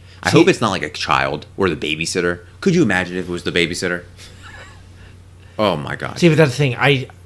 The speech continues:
Speaker 2: I think it's a
Speaker 1: You
Speaker 2: character.
Speaker 1: put, you put some time into this. I like that.
Speaker 2: I, because I think it's gonna be, like, a big reveal. Like, "Oh
Speaker 1: Yeah.
Speaker 2: my God!" And
Speaker 1: Has
Speaker 2: it's
Speaker 1: to
Speaker 2: her.
Speaker 1: be. Who def-, like,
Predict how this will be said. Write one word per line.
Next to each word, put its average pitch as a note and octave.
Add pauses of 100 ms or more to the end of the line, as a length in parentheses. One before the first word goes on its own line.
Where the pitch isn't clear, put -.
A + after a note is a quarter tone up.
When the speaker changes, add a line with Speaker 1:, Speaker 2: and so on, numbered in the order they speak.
(460)
Speaker 2:
I C#3
think D3+
it's C#3
a -
Speaker 1:
You C3
Speaker 2:
character. B2
Speaker 1:
put, -
you C3+
put -
some F#2
time G3
into D2+
this. C#2+
I A2+
like D3+
that. C2+ (1300)
Speaker 2:
I, C#3+ (580)
because F#3+
I D#3+
think F3+
it's F3+
gonna D#3
be, D3
like, B2
a B2
big A#2+
reveal. A2
Like, D#2+ (100)
"Oh -
Speaker 1:
Yeah. C3+
Speaker 2:
my C#3
God!" D#3+
And -
Speaker 1:
Has -
Speaker 2:
it's -
Speaker 1:
to -
Speaker 2:
her. D2
Speaker 1:
be. C#2+ (480)
Who F3
def-, G3+
like, A#2+